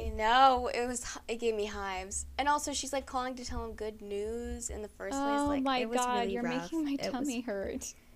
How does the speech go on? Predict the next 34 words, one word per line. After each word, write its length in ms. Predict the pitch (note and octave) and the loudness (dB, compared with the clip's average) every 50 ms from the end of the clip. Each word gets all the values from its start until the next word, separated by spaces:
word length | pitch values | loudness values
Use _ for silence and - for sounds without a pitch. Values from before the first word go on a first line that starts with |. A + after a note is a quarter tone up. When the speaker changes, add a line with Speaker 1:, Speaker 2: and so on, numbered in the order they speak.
| - - | 0 2
Speaker 2:
No, 140 | C#4 D4 D4+ | 4 6 6
it 160 | D4+ D4+ D4+ | 6 4 2
was 240 | D#4 E4 D#4+ - D4+ | 0 -2 -2 -2 -2
really 240 | C#4 C#4+ D4 D4+ C#4 | -2 0 0 -2 -2
rough. 300 | B3+ C#4 D4 D4 C#4+ C4+ | -2 -2 -2 0 0 0
Like, 160 | C4+ B3+ - | 0 0 0
their, 280 | C#4 C#4+ D4+ D#4 D#4+ - - | 0 0 0 0 -4 -4 -2
their 140 | - C4+ C#4+ | 0 0 0
relationship 640 | D#4 E4+ D#4 D4 C#4+ C#4 - C#4 - - C#4+ C4+ C4+ | 0 0 -2 -2 -2 -4 -6 -8 -6 -4 -4 -4 -4
got 180 | C4+ B3 A#3+ | -6 -8 -6
really 220 | A#3 A#3 A3+ A#3+ B3 | -6 -6 -6 -6 -6
stressful 460 | - - A#3 A#3+ - - - B3 A#3+ | -8 -8 -8 -8 -8 -8 -10 -10 -8
towards 220 | - A3+ G#3+ G#3 | -6 -6 -6 -6
the 60 | G#3 | -6
end. 120 | G3 G3 - | -6 -6 -6
I 80 | G#3 | -6
can, 340 | A3+ - - C4 B3+ B3+ - - - | -6 -6 -8 -8 -8 -8 -8 -8 -8
I 60 | A#3 | -8
can 160 | A3+ A#3 A#3+ | -8 -8 -6
barely 240 | A#3+ B3 A#3+ B3 A#3+ | -6 -6 -6 -6 -6
watch 320 | A3+ A3+ A3 A3 A3+ - | -4 -4 -4 -4 -4 -6
the 80 | - A#3+ | -8 -8
later 200 | A3 G#3 G3+ G#3+ | -8 -8 -8 -8
seasons 420 | G#3 - G#3+ G#3 G3 G#3 G#3 G3+ | -8 -8 -8 -8 -8 -10 -10 -10
because 580 | - G#3+ G3+ - - G3+ G3 G3 G3 F#3+ - - - G#3+ | -10 -12 -12 -10 -8 -6 -4 -4 -4 -4 -6 -8 -6 -4
watching 380 | G3 G3 G3 G3 - G#3+ G#3+ G#3 | -2 -2 -2 -2 -6 -8 -8 -8
Jim 160 | - G#3 G#3 | -8 -8 -8
and 100 | G3+ G3 | -8 -8
Pam 300 | - - G3+ G3+ G3+ G3 | -8 -10 -8 -8 -8 -6
really, 260 | F#3+ F#3 F#3+ F#3+ F#3 | -4 -4 -2 -4 -4
like, 300 | F#3 F3+ F3 F3 F3 - - - - - - - - - - - - - - - | -4 -6 -4 0 0 0 0 -2 -8 -14 -18 -18 -18 -18 -18 -18 -16 -16 -10 -8
it 80 | G#3 G#3+ | -6 -4
makes 320 | G#3 G3+ F#3+ G3 G3+ - | -2 -4 -4 -4 -4 -4
my, 200 | G#3 F#3+ F#3 F#3 | -2 -2 -2 -2